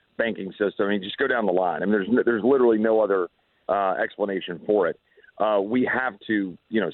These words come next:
stand up and hold the line. Um, and I applaud you for, for, you know, going down that road. We have to do it as a free people. We're not just gonna sit back and, uh, allow, uh, these tyrants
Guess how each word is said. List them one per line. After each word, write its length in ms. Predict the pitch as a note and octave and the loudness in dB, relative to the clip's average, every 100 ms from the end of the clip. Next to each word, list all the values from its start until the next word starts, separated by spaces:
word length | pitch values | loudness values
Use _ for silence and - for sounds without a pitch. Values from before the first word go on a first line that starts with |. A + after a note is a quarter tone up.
| - | -4
stand 220 | A#2 A2 | -2 0
up 140 | G#2+ | -2
and 100 | G#2+ | -2
hold 200 | G2+ G2+ | -2 0
the 60 | F#2 | 0
line. 460 | G#2 B2 F2+ D2+ - | 0 0 -2 -6 -8
Um, 400 | G2 G#2+ G2+ G2+ - - - - - | -4 0 -2 -4 -12 -20 -20 -18 -6
and 180 | A2 | -2
I 120 | G#2+ A2 | -2 -4
applaud 340 | - C3+ B2+ | 0 0 0
you 140 | G#2 F#2 | -4 -4
for, 220 | G2+ F#2+ - | -2 -2 -2
for, 140 | G#2 | -2
you 100 | G2+ | 0
know, 80 | G#2 | 0
going 240 | F#2+ A#2+ A2+ | 0 0 0
down 180 | G#2+ | 0
that 120 | G2+ F#2+ | 0 0
road. 300 | B2 A#2+ D#2+ | 2 2 0
We 200 | G#2+ G2 | -2 0
have 180 | A#2 A2 | -4 -6
to 80 | F#2+ | -6
do 160 | A2+ F#2+ | -2 0
it 80 | E2+ | -2
as 80 | |
a 60 | E2+ | -6
free 200 | - G#2 | -2 -4
people. 380 | F#2+ A#2+ - - | -2 -4 -4 -6
We're 120 | G#2 | -2
not 240 | A#2+ C#3 - - | -2 -2 -6 -4
just 180 | A#2+ | -4
gonna 200 | - G#2+ F#2 | -4 -4 -2
sit 140 | A#2+ - - | -4 -6 -8
back 260 | A2 F2 - _ _ _ _ | -6 -6 -10 _ _ _ _
and, 380 | - G#2+ G2+ G2 | -6 -4 -2 -4
uh, 200 | - G#2 | -4 -2
allow, 720 | G2 G#2 G#2+ A#2 A#2 G2+ G#2 _ - _ | 0 0 0 0 0 0 -2 _ -20 _
uh, 360 | - G2+ G2 F#2+ F2 - E2+ F#2 | -4 0 0 0 -4 -18 -20 -6
these 360 | A2+ C3 A#2+ G#2 - - | -4 -2 -6 -12 -16 -8
tyrants 440 | B2+ C3 C3+ A#2+ | -4 0 0 -2